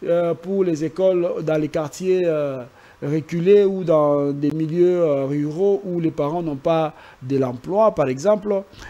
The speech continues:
et aussi, euh, subventionner, euh, les, les, les taxes, hein, voyez-vous, puisque c'est l'éducation. C'est, nous apportons la qualité à, à la gratuité.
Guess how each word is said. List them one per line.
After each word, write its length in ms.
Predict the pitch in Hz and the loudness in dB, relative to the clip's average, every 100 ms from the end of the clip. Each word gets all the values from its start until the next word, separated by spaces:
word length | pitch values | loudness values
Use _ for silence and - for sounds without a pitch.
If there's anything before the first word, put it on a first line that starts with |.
| - - | -20 -10
et 60 | 165 | 0
aussi, 560 | 165 160 - 202 214 202 | 0 0 -2 0 2 4
euh, 640 | 170 151 143 135 135 127 131 135 151 147 143 143 | 4 4 2 2 -2 -4 -8 -10 -8 -6 -4 -6
subventionner, 960 | - 160 147 151 - 160 175 196 190 | -6 -8 -6 -6 -4 -4 -4 -2 2
euh, 240 | 165 143 | 2 2
les, 280 | 135 135 131 | -2 -4 -4
les, 220 | 127 127 120 | -6 -8 -10
les 100 | 123 | -12
taxes, 560 | - 160 - - - _ - - - - | -4 -4 -4 -10 -10 _ -20 -20 -18 -6
hein, 260 | 160 202 180 | -4 -4 -2
voyez-vous, 520 | 160 160 170 233 262 | 0 0 -2 -6 -10
puisque 300 | - 190 - | -8 -6 -4
c'est 160 | 151 208 | 0 4
l'éducation. 640 | 220 214 240 220 269 156 131 | 2 2 -2 0 -2 -4 -8
C'est, 300 | - 180 165 | -6 -4 -4
nous 260 | 190 233 226 | -4 -2 0
apportons 600 | 185 180 147 - 214 226 - - - - | 0 -2 -6 -6 -8 -8 -14 -20 -18 -8
la 220 | 175 165 | -4 -4
qualité 880 | - 190 185 185 160 233 254 285 370 _ _ - _ - - _ _ - | 4 4 4 0 -2 0 2 0 -6 _ _ -20 _ -20 -20 _ _ 4
à, 280 | 165 156 - - - | 4 4 -2 -20 -2
à 400 | 170 165 156 156 _ | 0 0 -2 -8 _
la 180 | 165 165 | 0 2
gratuité. 720 | 156 147 160 - 156 151 | 2 2 0 0 -2 0